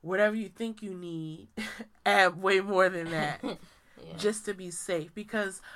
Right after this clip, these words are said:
Speaker 1: my also suggestion is, if you're interested in buying any type of property, you don't wanna buy the house and get everything and be now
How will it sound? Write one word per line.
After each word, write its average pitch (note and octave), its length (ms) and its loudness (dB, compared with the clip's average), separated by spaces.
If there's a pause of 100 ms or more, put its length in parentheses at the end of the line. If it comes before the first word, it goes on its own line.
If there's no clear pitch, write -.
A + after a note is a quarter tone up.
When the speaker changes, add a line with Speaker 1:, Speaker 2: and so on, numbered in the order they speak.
(160)
Speaker 1:
my E3+ 220 0 (100)
also F#3+ 360 0
suggestion A#3 640 -8
is, A#3+ 340 -6
if G3+ 120 -12
you're G#3+ 100 -6
interested A3 340 -12
in G#3 140 -8
buying G3+ 340 0
any G#3 160 -10
type G#3 220 -4
of G#3 100 -14
property, G#3 600 -4 (360)
you G3 140 -6
don't A3+ 160 2
wanna A#3 180 0
buy F3+ 240 4
the F#3+ 100 -2
house F#3 360 2
and E3+ 100 -14
get F3 140 -6
everything G3+ 460 -8 (260)
and F#3 160 -8
be F3+ 140 -8
now E3+ 420 0